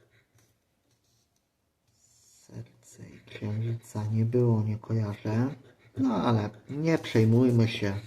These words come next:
to tylko zdrabki. Dokładnie tutaj są różne kontrolne, ale i tak wyszło super, bo mam na pomnożenie,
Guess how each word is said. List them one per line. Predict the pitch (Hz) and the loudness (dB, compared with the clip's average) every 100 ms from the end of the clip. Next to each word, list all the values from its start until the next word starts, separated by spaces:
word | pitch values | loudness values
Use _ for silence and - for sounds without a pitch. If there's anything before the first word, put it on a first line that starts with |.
| - | -16
to | - | -16
tylko | - - - | -8 -6 -6
zdrabki. | - - 127 120 - 117 110 - - - _ _ - - - _ 117 - | -6 0 2 2 0 0 0 -2 -8 -20 _ _ -20 -20 -20 _ -8 -8
Dokładnie | - - 104 117 101 | -12 -4 -4 -2 -6
tutaj | 117 110 95 | -6 -6 -6
są | - 101 | -4 -6
różne | 101 98 - | -6 -8 -12
kontrolne, | - 107 113 147 139 127 117 117 117 - - | -10 -8 -6 -2 -2 2 2 2 -2 -16 -8
ale | 127 127 120 | -2 2 2
i | 110 | 2
tak | 113 110 - | 0 -4 0
wyszło | 120 - 101 | 0 0 -8
super, | 95 - 123 120 117 113 117 _ _ - _ _ _ - _ _ _ | -6 -4 0 4 4 2 -2 _ _ -20 _ _ _ -20 _ _ _
bo | - 110 | 0 2
mam | 110 104 101 107 | 4 4 2 4
na | 117 | 4
pomnożenie, | 120 120 107 107 101 107 104 101 98 | 4 2 2 2 2 2 2 0 0